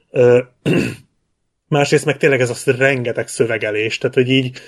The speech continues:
ö, nagyon sok a duma a játékba, a,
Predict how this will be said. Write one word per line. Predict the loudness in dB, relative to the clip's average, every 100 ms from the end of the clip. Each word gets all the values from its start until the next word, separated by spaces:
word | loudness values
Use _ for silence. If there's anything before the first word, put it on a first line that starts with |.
| -20 -20 _ _
ö, | 0 2
nagyon | 2 4 2
sok | 2 0
a | 2
duma | 0 2 4
a |
játékba, | 4 2 0 0 2 2 2
a, | 0 2 0